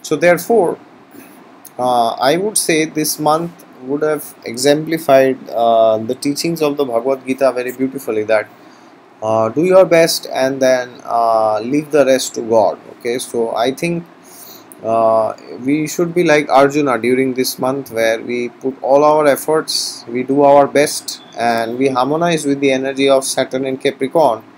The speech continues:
And apart from that, we realize that the Pisces energy is demanding us to take every experience the way it is and not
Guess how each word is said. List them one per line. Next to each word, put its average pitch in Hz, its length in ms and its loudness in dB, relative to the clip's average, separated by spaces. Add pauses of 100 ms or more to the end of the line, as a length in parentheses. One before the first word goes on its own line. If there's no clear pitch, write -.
(1400)
And 170 260 4
apart 180 320 4
from 185 220 -2
that, 165 240 2
we 170 120 -4
realize 131 560 0
that 117 280 2 (1160)
the - 60 -6
Pisces 139 540 2
energy 147 340 -2
is 143 140 -2
demanding 139 520 -2
us - 380 -6 (120)
to 123 280 -4
take 143 180 0
every 139 280 2
experience 135 640 -2
the 123 120 -2
way 120 200 -4
it 120 100 -6
is - 360 -2
and 117 200 -10
not 131 240 -2